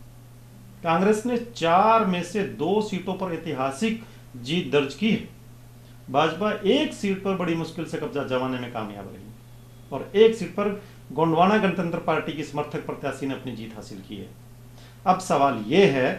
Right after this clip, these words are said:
कि आखिर कांग्रेस ने हारी हुई बाजी कैसे जीत ली और भाजपा जीती हुई बाजी कैसे गंवा बैठी। देखिए, वैसे तो ये स्थानीय चुनाव हैं,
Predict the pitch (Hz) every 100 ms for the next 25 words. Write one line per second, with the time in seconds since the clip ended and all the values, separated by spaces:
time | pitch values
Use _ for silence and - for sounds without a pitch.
0 | - - 170 160 151 196 196 147 131 131
1 | 131 175 190 107 123 156 180 156 117 113
2 | 117 131 - 139 139 202 190 190 185 196
3 | 233 - - - 160 120 120 185 - 143
4 | 175 - - 127 120 208 233 185 143 120
5 | 113 143 - - - 190 175 131 104 98
6 | 92 - - - - - - - - -
7 | - - - - - - - - 214 254
8 | 156 160 247 269 269 - 151 160 190 190
9 | 123 107 101 107 -